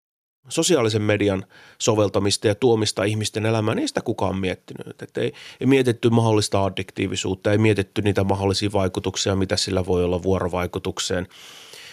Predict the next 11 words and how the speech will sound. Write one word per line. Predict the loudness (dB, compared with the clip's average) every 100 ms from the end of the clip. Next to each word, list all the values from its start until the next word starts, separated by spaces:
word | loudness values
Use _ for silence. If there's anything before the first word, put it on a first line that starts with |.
| -4
Meidän | 2 4 4
herkkiin | 4 2 2 0 2 4
vertailujärjestelmiin. | 2 2 0 2 2 2 0 -4 -2 0 2 4 4
Ihmisille, | 4 2 2 0
ihmiset | 2 4 4 2 2
ei | 2 2
ole |
niin | 2 0 0
kuin | 0
robusteja | 0 0 -4 -2 0 2
yleensä, | 2 2